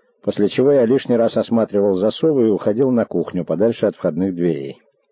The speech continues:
Когда милиция удалялась, я выглядывал из-за портьеры. В далёком окне напротив маячил Смирнов, он салютовал мне бутылкой.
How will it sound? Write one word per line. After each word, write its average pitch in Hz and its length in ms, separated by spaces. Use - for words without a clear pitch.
Когда 120 240
милиция 135 440
удалялась, 127 540
я 120 120
выглядывал 104 500
из-за 90 180
портьеры. 139 640
В 80 80
далёком 110 440
окне 123 280
напротив 120 520
маячил 104 400
Смирнов, 101 580
он 87 80
салютовал 92 580
мне 95 180
бутылкой. 85 680